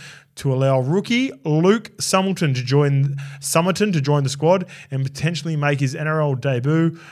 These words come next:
while us-, also having Jack Cogger on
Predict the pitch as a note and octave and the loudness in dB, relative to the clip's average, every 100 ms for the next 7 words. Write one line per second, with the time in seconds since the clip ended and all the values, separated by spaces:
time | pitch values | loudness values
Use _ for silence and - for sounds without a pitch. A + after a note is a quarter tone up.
0 | - - - C3 B2+ A#2 - - - E3+ | -20 -20 -4 -2 -2 -2 -4 -6 -2 -2
1 | E3 D3+ C3 C#3+ C#3+ C#3 C#3+ - C#3 C#3+ | 2 2 2 2 2 0 -2 -6 -6 -4
2 | D3 - - - - D3+ B2 G2 - - | -6 -8 -20 -6 0 2 2 -2 -14 -20
3 | - - - - _ _ _ C#3 C#3+ D3 | -20 -20 -20 -20 _ _ _ -4 -2 -2
4 | C#3+ C#3+ - | -4 -8 -12